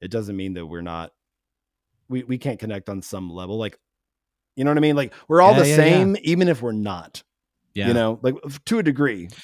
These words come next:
Speaker 2: No, I know what you mean, 'cause I, I hear that. I, I see a lot of that in Reservation Dogs as well, where it's like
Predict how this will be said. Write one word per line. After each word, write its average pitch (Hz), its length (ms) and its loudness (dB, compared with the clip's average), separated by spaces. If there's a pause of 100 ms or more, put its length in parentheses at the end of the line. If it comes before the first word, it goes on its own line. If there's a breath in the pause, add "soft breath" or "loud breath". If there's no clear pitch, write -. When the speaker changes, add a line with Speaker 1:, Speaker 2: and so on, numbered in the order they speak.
(180 loud breath)
Speaker 2:
No, 214 140 6
I 190 40 4
know 196 100 2
what 196 160 0
you 190 60 -4
mean, 180 140 -2
'cause 135 120 -10
I, 147 200 -2
I 147 100 -4
hear 156 200 -4
that. 156 140 -8
I, 139 240 -4
I 143 40 -8
see 165 200 -8
a 160 60 -4
lot 123 200 -4
of 127 80 -4
that 123 120 -2
in 120 60 0
Reservation 110 560 0
Dogs 98 280 -2
as 95 120 -6
well, 101 260 2
where 101 100 -2
it's 98 160 -12
like 101 240 -10